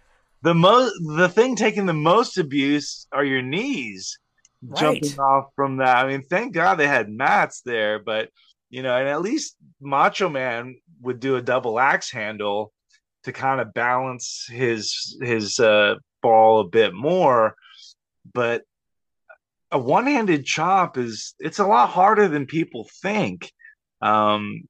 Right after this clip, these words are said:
Speaker 1: just in execution to make it look as legit as Ricky Steamboat would. And then later on, he would do it in the ring as well.
Speaker 2: Right.
Speaker 1: You're sitting here thinking, like,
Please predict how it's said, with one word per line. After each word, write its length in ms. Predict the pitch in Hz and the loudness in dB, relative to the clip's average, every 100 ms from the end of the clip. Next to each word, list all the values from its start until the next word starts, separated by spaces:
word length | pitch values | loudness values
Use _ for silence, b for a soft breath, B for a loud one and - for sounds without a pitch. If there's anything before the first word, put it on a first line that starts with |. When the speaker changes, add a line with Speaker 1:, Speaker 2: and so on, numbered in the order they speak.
| - 131 | -20 -8
Speaker 1:
just 360 | 120 123 - | -4 -2 -4
in 240 | 143 113 110 | -4 -4 -2
execution 960 | 117 123 104 - - 190 208 - 110 98 | -2 -2 -4 -6 -4 -2 0 -2 -4 -6
to 160 | - | -8
make 240 | 113 127 127 | -6 -4 -4
it 140 | 98 | -4
look 260 | 98 123 127 - - | -2 -2 -2 -6 -6
as 200 | 110 98 | -4 -4
legit 400 | 107 104 110 113 | -6 -4 0 0
as 180 | 104 90 | 0 -4
Ricky 240 | 110 - 101 | -8 -8 -10
Steamboat 500 | - 156 160 98 90 | -8 -4 0 0 0
would. 220 | 92 87 | -2 -2
And 160 | 113 127 | -4 -4
then 120 | 123 | -2
later 300 | 123 139 139 | 0 2 4
on, 180 | 143 143 | 2 0
he 160 | 127 | -4
would 200 | 117 110 | -4 -6
do 200 | 107 117 | -2 0
it 140 | 113 110 B B B B _ _ _ _ | 0 -2 B B B B _ _ _ _
in 180 | 139 135 | -4 -2
the 120 | 113 | 0
ring 360 | 143 202 160 127 | 2 2 0 -4
as 140 | 107 | -6
well. 500 | 131 165 156 127 107 - _ _ _ | -2 2 2 2 -2 -10 _ _ _
Speaker 2:
Right. 260 | 127 120 139 _ _ | -10 -10 -10 _ _
Speaker 1:
You're 220 | 135 160 | -4 -2
sitting 220 | 151 185 175 | -2 -2 -4
here 60 | |
thinking, 300 | 160 151 131 | -4 -8 -8
like, 380 | 117 107 101 - | -8 -6 -8 -14